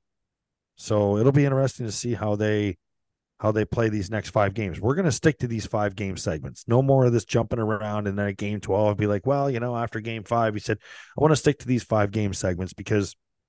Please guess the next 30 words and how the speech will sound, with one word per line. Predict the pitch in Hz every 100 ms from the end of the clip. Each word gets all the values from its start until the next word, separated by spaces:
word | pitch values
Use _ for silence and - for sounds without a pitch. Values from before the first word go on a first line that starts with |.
| _ _ _ _ - - -
we | 101
did | 87 101
it | 123
as | 135
players, | - 110 107 104 101 - _ _ _ _ _ _ _ _ _ _ _ _
and | 123 120
they're | 117
the | 113
best | 98 - 147 -
way | 127
to | 110
break | 92 101 -
up | 95
the | -
season." | 80 90 82 78 - _
I | 101
mean, | 107 107
it's, | 101 - - - _ _ _ _ _
it | 135 127
really | 131 139 151 143
kinda | 117 - 117 110 95 90 87 - _ _ -
makes | 131 120 -
everything | 113 104 104
a | 101
little | 98 95
smaller | - - 101 98 95
for | 87 101
you | 92
to | 90
manage | 98 98 98 95 82 90 -